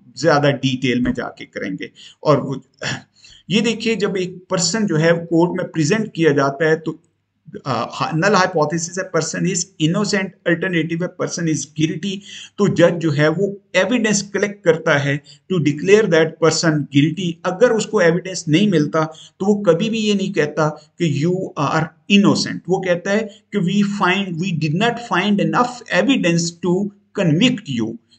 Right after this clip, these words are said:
तो वो innocent नहीं declare होता। तो null hypothesis है person is innocent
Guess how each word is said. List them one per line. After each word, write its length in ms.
तो 60
वो 240
innocent 480
नहीं 140
declare 380
होता। 400
तो 340
null 220
hypothesis 720
है 220
person 320
is 140
innocent 500